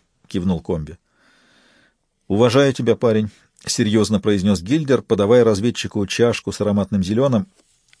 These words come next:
«А твои комментарии я воспринимаю как книгу». «Очень приятно». «Надеюсь, приятность твоего сердца приведет к приличных размеров скидки. Кстати, меня зовут Ганимах». «Почему мы раньше не встречались?» «А я впервые иду с Энгельсом».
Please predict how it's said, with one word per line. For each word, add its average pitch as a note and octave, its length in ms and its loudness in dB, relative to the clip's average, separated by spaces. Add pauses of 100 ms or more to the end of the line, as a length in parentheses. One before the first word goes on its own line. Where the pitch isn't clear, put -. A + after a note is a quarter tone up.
(400)
«А F#2+ 140 0
твои C3 240 2
комментарии D#3 600 2
я B2 200 0
воспринимаю C#3+ 520 -2
как D#3 180 -2
книгу». F#2 400 -6 (580)
«Очень G2+ 280 -4
приятно». A2+ 500 -2 (1080)
«Надеюсь, E3+ 480 0
приятность G3+ 640 2
твоего F3+ 260 4
сердца A2+ 460 0
приведет C#3+ 460 0
к - 260 -20
приличных D#3+ 440 0
размеров D3+ 360 2
скидки. G3+ 420 -4 (120)
Кстати, - 380 -2
меня C#3 260 2
зовут D3+ 260 4
Ганимах». D3+ 500 0 (1400)
«Почему D#3 360 0
мы F#3 100 4
раньше A#2 280 2
не F#2 60 0
встречались?» F2 560 -6 (600)
«А G#2+ 120 0
я A2+ 100 4
впервые A#2 480 2
иду C#3+ 140 -2
с - 100 -4
Энгельсом». B2+ 480 -4